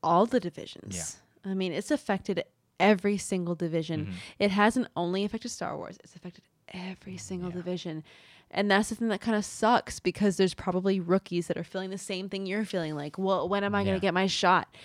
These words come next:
Speaker 1: When am I gonna
Speaker 2: And
Speaker 1: get my match? Christian hasn't contacted me."
Speaker 2: And, and, and again, I don't mean to harp on Harloff saying, "Oh, Andrew's oh and two," but, like, again,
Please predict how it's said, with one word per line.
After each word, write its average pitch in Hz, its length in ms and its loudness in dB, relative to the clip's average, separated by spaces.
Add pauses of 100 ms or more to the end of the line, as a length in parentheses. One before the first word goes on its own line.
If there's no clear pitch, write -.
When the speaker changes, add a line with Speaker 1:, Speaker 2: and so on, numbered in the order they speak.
(140)
Speaker 1:
When 180 140 2
am 208 120 2
I 208 100 6
gonna 220 140 4
Speaker 2:
And 214 40 0
Speaker 1:
get 214 120 4
my 214 100 2
match? 208 280 4
Christian 226 300 0
hasn't 214 280 0
contacted 226 640 -2
me." 151 240 -14
Speaker 2:
And, 175 280 0
and, 160 140 0
and 156 160 -2
again, 143 220 -2
I - 20 0
don't 143 220 0
mean 139 140 0
to 131 60 0
harp 117 280 0
on 107 240 -2
Harloff 110 380 -4
saying, 110 200 -4
"Oh, 107 140 0
Andrew's 104 280 -4
oh 101 120 -2
and 95 120 -6
two," 101 380 -6
but, 113 160 -6
like, 101 320 -6 (500)
again, 147 400 2